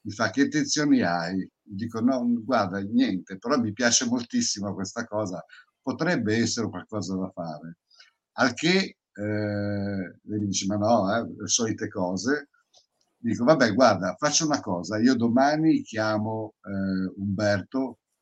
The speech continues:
e, e stavo parlando di Umberto Pellizzari, carissimo amico,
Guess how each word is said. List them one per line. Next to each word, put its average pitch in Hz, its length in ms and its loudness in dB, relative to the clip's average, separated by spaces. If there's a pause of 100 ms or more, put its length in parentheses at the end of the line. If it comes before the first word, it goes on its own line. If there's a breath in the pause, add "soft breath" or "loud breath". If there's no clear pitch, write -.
(320)
e, 85 60 -12
e - 20 -12
stavo 107 300 -2
parlando 104 480 2
di 90 120 -4
Umberto 98 500 -2
Pellizzari, 90 720 -6
carissimo 85 520 -8
amico, 87 520 -10